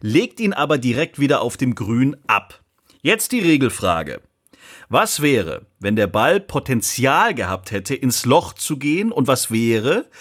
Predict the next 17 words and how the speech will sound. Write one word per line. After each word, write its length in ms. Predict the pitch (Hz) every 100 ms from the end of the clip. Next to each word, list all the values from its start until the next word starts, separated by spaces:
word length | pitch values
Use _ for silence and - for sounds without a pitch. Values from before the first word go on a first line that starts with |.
| - - -
wenn 160 | 113
der 120 | 113 104
Putt 340 | - 180 -
viel 320 | - - 269
zu 160 | 285 208
schnell 360 | - 175 220 240
gewesen 460 | 123 107 104 101
wäre 200 | 113 143
und 120 | 147 123
somit 280 | 147 147
von 180 | - 131
dem 160 | 120 101
Hund 260 | 170 208
näher 380 | 131 139 185 180
zur 200 | - 170
Fahne 540 | - - 185 214 180 104
gestoppt 760 | 98 - - 90 - _ -